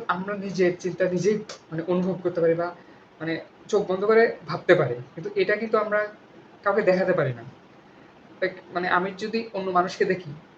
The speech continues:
সেই মানুষটা কি চিন্তা করতেছে আমি কিন্তু দেখতে পারবো না। তো এমন কি কোনো প্রক্রিয়া আছে যে প্রক্রিয়ার মাধ্যমে আসলে ওই মানুষটা কিভাবে চিন্তা করতেছে বা কি চিন্তা করতেছে সেটা আমি দেখতে পারি? যদি এমনটা হয়, তাহলে প্যারালাইজ যারা হয়ে যায় বা অথবা যারা বোবা থাকে বা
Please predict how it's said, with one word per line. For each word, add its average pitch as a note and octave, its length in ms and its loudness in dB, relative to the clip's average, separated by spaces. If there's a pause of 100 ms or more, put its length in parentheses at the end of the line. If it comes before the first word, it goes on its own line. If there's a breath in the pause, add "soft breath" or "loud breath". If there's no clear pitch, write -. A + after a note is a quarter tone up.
সেই A3 220 2
মানুষটা G#3 420 -2
কি A#3 200 -6
চিন্তা G#3 240 -4
করতেছে D#3+ 240 -2
আমি E3 100 -6
কিন্তু E3+ 200 -8
দেখতে D#3 220 -4
পারবো C3 280 -4
না। C#3 60 -16 (720)
তো G3+ 60 -12 (120)
এমন G3+ 260 0 (120)
কি A#3+ 80 -6
কোনো A3+ 220 0
প্রক্রিয়া G3+ 440 0
আছে E3 260 0 (220)
যে F3 120 2
প্রক্রিয়ার G3 420 -2
মাধ্যমে G3 380 -4
আসলে F#3+ 280 -6 (100)
ওই G#3 140 4
মানুষটা A3 340 -4
কিভাবে G3+ 280 -4
চিন্তা G#3+ 320 -4
করতেছে E3 420 -8
বা D#3 140 -6 (100)
কি A3+ 180 -18
চিন্তা G#3+ 200 -4
করতেছে E3 400 -6
সেটা F#3 180 -6
আমি F3+ 120 -2
দেখতে E3+ 260 -4
পারি? F#3 200 -4 (1080 loud breath)
যদি C4 140 0
এমনটা A3+ 380 2
হয়, A3 260 2
তাহলে F#3+ 200 -4 (360)
প্যারালাইজ G3 440 4 (120)
যারা D#3+ 260 4
হয়ে D3+ 140 2
যায় D3 240 -4
বা C#3+ 120 -2
অথবা D#3 320 0
যারা D#3 240 -2 (460)
বোবা G3+ 240 6
থাকে F3 380 2
বা D#3+ 140 0